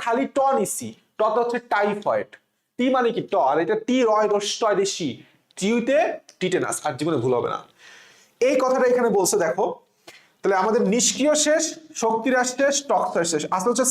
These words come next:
সাব ইউনিট। সাব ইউনিট মানে কি? সাব মানে নিব হচ্ছে বি, বি, নিব কি? বি। তুমি just মনে রাখবে, দেখো, হেপাটাইটিস বি। আচ্ছা,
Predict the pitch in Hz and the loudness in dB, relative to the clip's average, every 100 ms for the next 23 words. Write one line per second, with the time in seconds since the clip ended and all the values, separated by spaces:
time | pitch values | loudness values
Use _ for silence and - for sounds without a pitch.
0 | - 226 247 220 156 - - 202 226 262 | 2 2 0 0 0 -2 -2 0 0 0
1 | 269 262 233 220 196 - 214 190 - - | 0 0 -2 -2 -2 0 0 0 -2 -10
2 | _ - 180 185 226 247 240 233 208 131 | _ -2 0 2 2 2 0 0 -2 0
3 | 220 202 - 208 202 - - - - - | 0 0 0 0 0 -2 -4 -8 -12 -18
4 | - _ - 170 247 240 180 - - - | -20 _ -4 0 0 0 -2 -4 -10 -20
5 | _ 135 127 247 196 214 254 - - - | _ -6 -2 0 0 -2 -8 -12 -20 -4
6 | 226 254 262 240 233 208 185 175 156 139 | 0 2 2 2 2 2 0 0 -2 -2
7 | 165 196 190 175 160 - 113 110 151 139 | -2 0 0 0 -2 -4 -8 -4 0 0
8 | 117 139 143 - - - - _ - _ | -2 -4 -10 -16 -20 -20 -20 _ -20 _
9 | - - 123 - - | -20 -8 -4 -4 -6